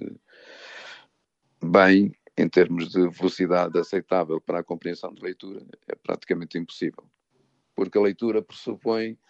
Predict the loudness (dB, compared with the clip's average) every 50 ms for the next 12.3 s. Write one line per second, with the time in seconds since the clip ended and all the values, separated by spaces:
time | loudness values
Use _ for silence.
0 | _ -20 _ _ _ _ _ _ _ _ -6 -4 -4 -2 -4 -4 -6 -8 -10 -10
1 | -12 -14 -16 _ _ _ _ _ _ _ _ _ _ -8 -6 -6 -4 -2 0 0
2 | 2 2 0 -2 -2 -4 -4 -2 -2 0 0 0 0 0 -2 -2 -2 -2 -4 -2
3 | -2 -4 -4 -4 -4 -4 -4 -4 -2 0 0 0 0 0 -4 -10 -16 -20 _ _
4 | _ _ _ _ -6 -4 -2 0 0 0 0 0 4 4 2 2 2 -4 -6 -6
5 | -6 -2 -2 -2 -2 0 -2 -4 -4 -2 0 2 4 4 2 0 -4 -8 _ -10
6 | -10 -8 -8 -8 -10 -10 -12 -8 -4 -4 -2 -2 -4 -6 -6 -6 -6 -6 -8 -10
7 | -8 -8 -6 -4 -2 -2 -4 -4 -6 -14 _ _ _ _ _ _ _ _ _ _
8 | _ _ _ _ _ _ -2 0 2 2 2 2 2 2 0 -2 0 0 2 2
9 | 2 2 0 -2 -6 -8 -12 -12 -14 -14 -18 -20 _ _ _ -20 _ _ _ _
10 | _ _ 0 2 2 2 0 -6 -10 -8 -4 -2 0 0 0 0 -2 -4 -10 -12
11 | _ _ _ _ _ _ _ -6 -6 -6 -6 -6 _ -14 -4 0 2 2 2 2
12 | -2 -8 -12 -14 -20 _